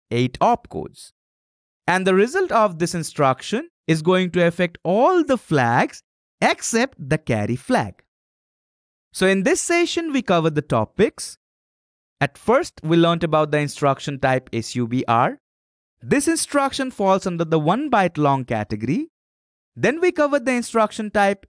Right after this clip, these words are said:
S U I D eight. This instruction falls under the two byte long category. And also, here we are using immediate addressing mode. Finally, we learnt about the instruction type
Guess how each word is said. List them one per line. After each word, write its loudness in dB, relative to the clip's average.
S -2
U 2
I 4
D -6
eight. -4
This 0
instruction -2
falls 0
under -2
the -6
two 4
byte 0
long 0
category. -4
And 0
also, 0
here 2
we 6
are 2
using -4
immediate 0
addressing -2
mode. -6
Finally, 2
we 0
learnt 0
about 0
the -2
instruction -4
type 0